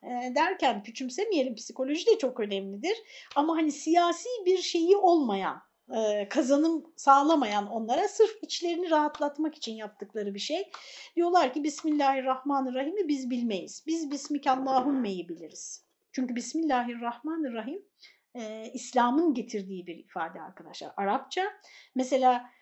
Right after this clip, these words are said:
"Galu ve mer Rahman" diye ayet var. "Rahman da neymiş?" dediler. Yani Allah'ın isimlerini İslam'la öğrendiler ve Bismillahirrahmanirrahim Cenab-ı Hakk'ın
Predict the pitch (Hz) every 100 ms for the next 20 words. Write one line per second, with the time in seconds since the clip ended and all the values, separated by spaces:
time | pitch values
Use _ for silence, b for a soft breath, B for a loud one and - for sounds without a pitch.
0 | B - 262 302 320 277 240 240 294 302
1 | 269 233 233 - 247 233 208 190 240 262
2 | 208 220 208 202 - - - - 233 240
3 | 285 330 359 285 254 233 214 190 - 190
4 | 175 165 147 - - - _ _ _ _
5 | _ _ _ 185 190 185 208 214 226 240
6 | - - 220 226 240 381 - _ _ _
7 | _ 240 359 403 247 - 240 302 359 294
8 | 202 - _ 202 202 190 185 185 220 302
9 | 269 226 - 254 262 226 226 220 220 262
10 | 277 262 233 247 330 247 233 262 240 220
11 | 220 349